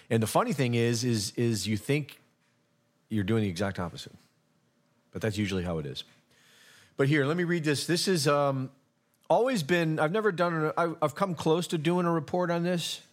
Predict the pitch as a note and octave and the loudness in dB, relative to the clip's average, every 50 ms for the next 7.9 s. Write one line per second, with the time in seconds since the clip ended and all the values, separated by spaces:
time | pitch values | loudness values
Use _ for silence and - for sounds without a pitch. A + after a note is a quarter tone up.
0 | _ _ _ _ _ - F#3 F3+ F4 - - B3 G#3+ F#3+ D#3 - D#3+ D3 C3 A#2+ | _ _ _ _ _ -6 -4 -2 0 2 2 2 2 2 0 0 0 0 2 2
1 | A#2+ A#2+ A2 F2+ F2 F2 F2+ F#2+ A#2 A2 - B2+ A#2+ A2+ B2+ - - G#2+ F#2+ F#2 | 2 2 0 0 0 0 0 0 0 0 -2 -2 -2 -2 -2 -4 -4 -2 -2 0
2 | F2+ F2 F#2+ A2+ A2+ A2 A2+ A2 - D3 C#3+ C#3 D3 - - _ _ _ _ _ | 0 0 0 0 0 0 -2 -4 -4 -4 -4 -4 -4 -6 -10 _ _ _ _ _
3 | _ _ _ _ _ _ _ _ _ _ _ _ - G2+ F2+ E2+ - - E3+ G2+ | _ _ _ _ _ _ _ _ _ _ _ _ -6 -6 -6 -4 -4 -4 -4 -4
4 | D#2+ F#2+ G2 F2 D2+ D#2 D#2+ D#2+ E2+ - - - C2 C#2+ E2+ - _ _ _ F2+ | -2 -2 -2 -2 -2 -2 -4 -4 -6 -6 -10 -12 -12 -12 -14 -18 _ _ _ -4
5 | F2 A2+ A#2 F#2+ F2+ F#2 E2+ E2+ E2 D#2+ - - - - - B1+ C2+ - _ _ | -2 0 0 0 -2 -4 -2 -2 -4 -4 -6 -10 -12 -12 -12 -14 -16 -18 _ _
6 | _ _ _ _ _ _ _ _ _ _ _ _ _ _ _ _ _ _ _ _ | _ _ _ _ _ _ _ _ _ _ _ _ _ _ _ _ _ _ _ _
7 | _ _ - F2 G2+ G#2 G#2 G2+ G2 F#2+ F#2 F#2 F#2 F2+ F2 F2 E2+ E2+ | _ _ -6 -2 0 2 2 2 2 2 0 0 0 -2 -2 -4 -6 -6